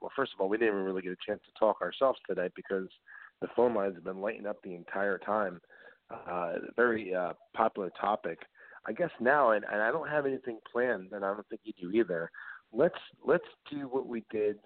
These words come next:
last week, where we pick two topics and let the fans, uh, vote and decide which topic they wanna pick. I'll pick one,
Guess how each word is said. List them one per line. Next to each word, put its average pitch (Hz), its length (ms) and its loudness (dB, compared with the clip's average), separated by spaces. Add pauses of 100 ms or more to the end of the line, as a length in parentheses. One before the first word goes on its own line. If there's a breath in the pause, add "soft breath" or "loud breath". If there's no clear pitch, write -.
(220)
last 98 360 0 (120)
week, 87 200 -8 (100)
where 95 280 2
we 95 140 -6 (140)
pick 95 100 0 (180)
two 107 200 -6
topics 92 480 2 (720 loud breath)
and 101 240 6
let 110 160 4
the 113 80 4 (120)
fans, 101 320 4 (300)
uh, 92 280 4 (200)
vote 110 240 6
and 98 100 -6
decide 101 420 2
which 101 120 -4 (160)
topic 98 400 0
they 92 140 4
wanna 92 240 2 (100)
pick. - 180 2 (600 loud breath)
I'll 123 160 6
pick - 280 -2
one, 104 380 -2